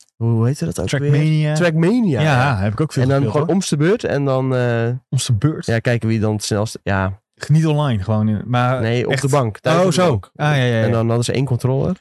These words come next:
Speaker 2: Ja, dan kun je
Speaker 1: En dan
Speaker 2: doorgeven.
Speaker 1: gingen ze om de beurt en dan kun je het inderdaad doorgeven, ja.
Speaker 2: Kun je tegen de ghost rijden
Speaker 1: Ja,
Speaker 2: van de
Speaker 1: ja.
Speaker 2: snelste? Ja,
Speaker 1: Precies.
Speaker 2: ja, nog steeds,
Speaker 1: Ja,
Speaker 2: eh,
Speaker 1: daar doet dit me een beetje aan denken.
Speaker 2: Nou,
Speaker 1: Het is wel heel anders, hoor, maar het is wel een beetje
Speaker 2: Ja.
Speaker 1: dezelfde vibe, geeft het wel.
Speaker 2: Mij doet het meer denken aan, eh, Wreckfest.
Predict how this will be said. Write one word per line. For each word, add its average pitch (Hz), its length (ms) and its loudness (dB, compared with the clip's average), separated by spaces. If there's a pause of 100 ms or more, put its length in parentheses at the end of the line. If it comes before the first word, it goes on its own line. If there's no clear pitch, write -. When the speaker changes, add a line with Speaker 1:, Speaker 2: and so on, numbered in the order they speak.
(120)
Speaker 2:
Ja, 120 140 0
dan 110 80 2
kun - 0 -
je 113 60 -6
Speaker 1:
En 117 60 2
dan 117 100 2
Speaker 2:
doorgeven. 110 180 0
Speaker 1:
gingen 120 160 0
ze 104 180 -2
om 147 220 0
de 127 60 -2
beurt 135 220 0
en 110 60 0
dan 117 80 -2
kun 120 100 -2
je 117 60 0
het 104 100 0
inderdaad 110 260 0
doorgeven, - 420 -4
ja. - 140 -14
Speaker 2:
Kun 127 120 0
je 117 60 -2
tegen 123 240 0
de 123 60 4
ghost 143 220 2
rijden 135 180 0
Speaker 1:
Ja, 104 60 -2
Speaker 2:
van 127 80 -2
de - 60 0
Speaker 1:
ja. 92 60 0
Speaker 2:
snelste? 139 300 -2
Ja, 131 140 2
Speaker 1:
Precies. 127 400 0
Speaker 2:
ja, 110 60 -10
nog 123 80 0
steeds, 147 220 0
Speaker 1:
Ja, 120 220 0
Speaker 2:
eh, 110 120 -2
Speaker 1:
daar 139 180 2
doet 147 140 0
dit 139 160 0
me 139 80 0
een 120 140 0
beetje 117 220 -2
aan 95 60 0
denken. 85 300 -4 (520)
Speaker 2:
Nou, 147 400 0
Speaker 1:
Het 127 120 -4
is 147 80 2
wel 151 100 4
heel 151 160 4
anders, 135 280 2
hoor, 131 220 2
maar 135 220 2
het 131 180 0
is 123 60 -8
wel 139 100 2
een 139 60 0
beetje 131 160 0
Speaker 2:
Ja. 131 60 2
Speaker 1:
dezelfde 123 300 0
vibe, 113 260 0
geeft 82 160 -4
het - 100 -12
wel. - 100 -4
Speaker 2:
Mij 139 80 2
doet 160 120 0
het 160 100 0
meer 160 180 2
denken 156 300 0
aan, 143 120 0
eh, 139 100 2
Wreckfest. - 760 -2